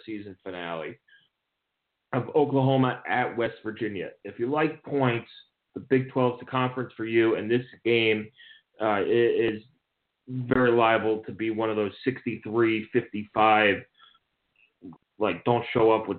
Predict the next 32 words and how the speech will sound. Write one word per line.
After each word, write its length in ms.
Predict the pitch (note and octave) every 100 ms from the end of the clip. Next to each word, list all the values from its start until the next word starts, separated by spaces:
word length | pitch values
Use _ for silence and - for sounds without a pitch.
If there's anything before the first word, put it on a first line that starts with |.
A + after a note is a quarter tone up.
| -
defense, 480 | A2 G#2+ G#2 G2 F#2 - - -
uh, 260 | G2 F#2 E2+ - _ _ G2+
just 180 | E2+ - _ _ _ _ - -
throw 240 | - A#2+ A2+
it 60 |
around 300 | G#2+ G#2+ G#2+
the 60 | G2+
yard, 580 | G2+ G2+ G2+ G2+ G2 F#2 -
uh, 300 | G2+ G2 E2+ - - _ -
you 100 | G#2
know, 100 | F2+
pickup 400 | - A2 G2 -
games. 220 | G#2 F#2
It's 160 | E2 - -
fun 220 | A#2 A2
to 60 | G#2
watch, 440 | F2 G#2+ G#2+ G#2 - - - _
exciting, 720 | - - A2+ A2 G#2+ G#2 - _ -
lots 360 | D#2 G#2 G#2
of 60 | E2
offense. 600 | F2 G#2 G#2 - E2 E2 - _ _ _ _
Uh, 280 | D#2+ E2+ D#2+ - G#2
so 300 | F#2 F2 -
that, 220 | C3 B2+ B2
that's 280 | C#3+ D3
my 440 | B2+ B2 B2 A#2+ A#2 _ _ _ -
best 240 | A#2 -
conference 580 | - B2 B2 C3 B2 A#2+
game. 300 | B2+ A#2+ A#2+
We 160 | G2 F2+
added 380 | G#2+ A#2 A#2+ G#2+
this 160 | A2+